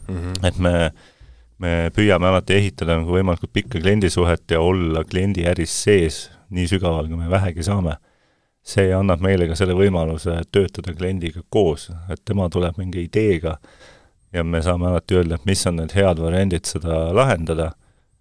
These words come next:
Speaker 2: ja pakkuda ja me ka pakume tihti ja nii-öelda esitame kliendile väljakutse siis võib-olla. Et mõne asjaga tuleb, ütleb, oh, võiks seda teha. Et, aga see on nagu nii keeruline ja nii ressursimahukas,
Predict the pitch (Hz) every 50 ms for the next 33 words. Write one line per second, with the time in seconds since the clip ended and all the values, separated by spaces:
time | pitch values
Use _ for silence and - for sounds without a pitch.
0 | _ - 87 82 - 101 104 - _ _ _ - 85 82 76 85 82 82 85 85
1 | 85 87 85 92 87 - - - 101 - - 90 80 80 78 76 90 82 76 -
2 | _ - - 82 80 80 78 82 80 78 80 80 80 82 82 82 85 82 80 80
3 | 78 85 80 80 80 - - - - _ _ _ _ _ _ _ _ _ - -
4 | _ _ _ - 98 104 95 98 - - 90 87 92 98 98 90 87 85 87 95
5 | 104 107 87 76 73 - - - - - - 82 78 78 80 73 80 78 82 -
6 | _ _ _ _ - 82 92 101 101 98 95 98 92 98 85 85 85 101 107 101
7 | 82 80 82 - - - - - 92 98 101 - - 98 98 87 - - - 120
8 | 117 104 82 80 80 80 82 - _ - - - - - _ _ _ _ _ _
9 | _ _ _ _ 90 85 - _ _ _ - 101 98 92 90 90 92 - _ -
10 | - 87 85 85 90 87 87 87 85 - - _ _ _ _ _ _ - - -
11 | 101 95 85 87 87 85 87 85 82 85 90 92 95 101 107 107 101 98 95 85
12 | - - 101 98 92 90 82 80 80 82 80 82 82 85 90 92 95 92 90 87
13 | - - - 98 87 - - 87 90 90 90 82 - _ - 82 -